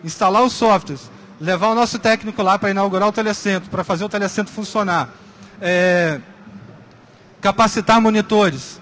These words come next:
né, e entregar o telecentro e voltar pra empresa, não era suficiente, porque muitas das vezes as comunidades, elas não tinham condições e não têm condições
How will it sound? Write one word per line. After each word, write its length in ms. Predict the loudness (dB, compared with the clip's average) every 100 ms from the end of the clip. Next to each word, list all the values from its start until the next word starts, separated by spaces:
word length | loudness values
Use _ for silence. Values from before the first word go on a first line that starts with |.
| -20 -20 -20 -20 -14
né, 300 | -6 -4 -4 -6
e 140 | -6
entregar 360 | -4 -2 2 2
o 40 |
telecentro 600 | 2 0 -2 -2 -4 -4 -10
e 80 | -8
voltar 460 | -2 -2 2 0
pra 180 | 0 -2
empresa, 520 | -4 0 0 0 -4 -14 -20 -20 -20 -8
não 180 | -2 0
era 180 | 0
suficiente, 680 | -2 -8 -12 -6 -4 -4 -4
porque 260 | -8 -4 -2
muitas 260 | -2 0
das 240 | 2 2 2
vezes 400 | 0 0 -2 -10 -20 -20 -8
as 160 | -4
comunidades, 720 | 0 0 0 0 4 4 2 0
elas 220 | -2 -2
não 140 | -4
tinham 260 | -4 -4 -4
condições 580 | -4 -6 -6 -4 -4 -4
e 60 |
não 160 | -10 -12
têm 220 | -10 -12
condições 600 | -12 -16 -12 -10 -10 -12